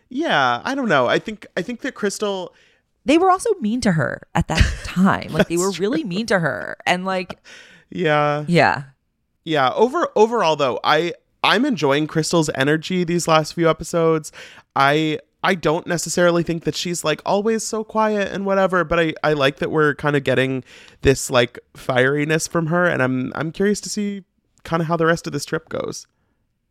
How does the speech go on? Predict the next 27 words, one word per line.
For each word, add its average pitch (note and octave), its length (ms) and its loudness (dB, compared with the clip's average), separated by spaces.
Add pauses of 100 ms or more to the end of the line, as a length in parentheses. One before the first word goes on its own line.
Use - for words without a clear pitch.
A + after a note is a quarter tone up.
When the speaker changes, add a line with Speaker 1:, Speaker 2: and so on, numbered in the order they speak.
(200)
Speaker 2:
I'm F3 200 4
eager F3+ 240 0
to G#3+ 80 -4
find E3 280 -4
out C3 120 0
what's C#3 160 -6
going C#3 240 -4
on C3+ 140 -4
with C3+ 120 -6
her C#3 120 -4
veins, C3+ 640 -4 (460)
personally. C#3 640 -2
Speaker 1:
<laughs> - 1500 -4
God, F#3+ 120 2
Speaker 2:
Anne A#3 120 6
Speaker 1:
that's, C4 100 4
Speaker 2:
Marie, B3+ 160 0
Speaker 1:
what - 60 0
Speaker 2:
how G#3 80 6
Speaker 1:
a - 100 2
Speaker 2:
could D#3 80 0
Speaker 1:
nightmare. C3+ 440 2
Speaker 2:
you A3+ 60 6
withhold A3 260 0
this, A#3 200 -8 (220)
this F#3 200 -2
knowledge F3 680 2